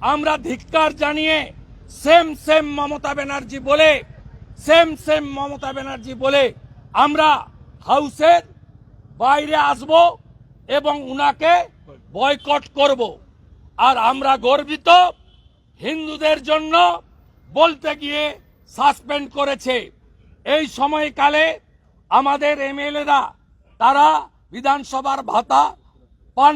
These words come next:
না, প্রয়োজনও নেই, কিন্তু বিরোধী দলনেতা ভাতা পান। আগের আট মাসেও আমি ভাতা নিইনি, এই আগামী এক মাস আমি ভাতা প্রত্যাখ্যান করব, যেহেতু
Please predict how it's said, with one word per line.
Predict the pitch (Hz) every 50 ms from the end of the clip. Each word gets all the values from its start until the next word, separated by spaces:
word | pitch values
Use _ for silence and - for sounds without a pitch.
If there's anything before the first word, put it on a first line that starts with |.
| 294 285
না, | 269 247 214 - - _ _
প্রয়োজনও | - 247 269 277 277 277 214 277 269 269 254 240
নেই, | 226 208 185 156 _ _ _ _ _ _ _ _ _
কিন্তু | - 262 294 277
বিরোধী | 233 277 285 294 302 302 - 302 294
দলনেতা | - 294 285 285 285 277 277 277 - - 294 294 302 302 - - _ _ _ _ _ _ -
ভাতা | - 185 254 262 - 285 269 269 -
পান। | - 262 269 254 226 156 131 _ _ _ _ _ _ _ _ _ _ _ -
আগের | 160 233 269 285 302 311 311 294
আট | 277 285 285 285 277
মাসেও | 285 294 277 - 302 311 302 294 277
আমি | 294 294 285
ভাতা | 247 - 196 254 - - 269 269
নিইনি, | 262 247 269 294 302 294 302 320 330 339 - _ _ _ _ _ _ _ _ -
এই | 214 262 269 269 269 254 254
আগামী | 262 247 285 294 294 294 294
এক | 294 285 277 -
মাস | 285 285 294 294 277 - - - _ - - - - - - _ _ _ _ _ _ -
আমি | 190 240 285 294 311 330 330 330 320 - _ _ _ _ _ _ _ _ _ -
ভাতা | - 233 269 - - - 285 294
প্রত্যাখ্যান | 277 - 285 277 - _ _ - 262 226 - - 220 262 277 269
করব, | - 277 277 269 269 269 294 311 330 339 339 _ _ _ _ _ _ _ _ 131
যেহেতু | 165 247 277 311 302 330 302 - 311 294